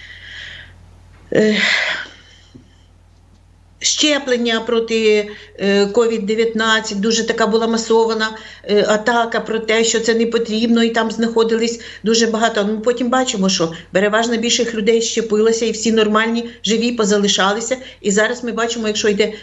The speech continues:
нова хвиля захворювання, то вона набагато легша. Тобто ми тепер уже бачимо результати тієї пропаганди, що вона була дійсно масованою і серйозною, але, е,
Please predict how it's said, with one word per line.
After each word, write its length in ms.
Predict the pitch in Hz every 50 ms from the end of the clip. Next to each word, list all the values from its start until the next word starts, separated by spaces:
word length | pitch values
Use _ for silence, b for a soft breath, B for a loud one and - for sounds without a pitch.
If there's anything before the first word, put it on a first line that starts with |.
| B
нова 440 | B 220 214 220 220 208 196 190 - - - -
хвиля 440 | - 220 208 233 233 214 202 185 190 190 B B
захворювання, 800 | B 190 226 226 226 226 240 262 294 302 294 302 294 285 294 294 294 B B B - -
то 240 | - 247 220 208 202
вона 260 | 196 196 208 220 233
набагато 500 | 240 247 240 220 220 202 226 226 226 269
легша. 460 | 254 269 285 233 180 175 - - 156 156
Тобто 340 | - 175 165 - - 180 175 B B B B B
ми 120 | 196 233
тепер 460 | 233 247 240 240 262 285 311 320 311
уже 180 | 262 196 208 196
бачимо 460 | 175 208 214 220 - - 247 220 208
результати 680 | 196 190 185 196 190 190 220 226 247 247 240 202 196 B B B B B
тієї 340 | - 208 196 233 247 240 240
пропаганди, 600 | 226 208 202 196 - 170 180 196 214 240 240 233
що 140 | - - 190
вона 200 | 190 196 202 202
була 220 | 196 202 196 196
дійсно 360 | 190 185 220 208 - - 196
масованою 680 | 196 202 196 196 202 190 180 180 175 175 175 170 170 165
і 80 | 180 196
серйозною, 640 | 190 196 196 190 208 226 240 262 247 330 349 349 381 - B B B B B B
але, 460 | - 220 208 208 208 208 208 247 - - - - - _ _ _ _ _ -
е, 360 | 202 196 190 185 180 - -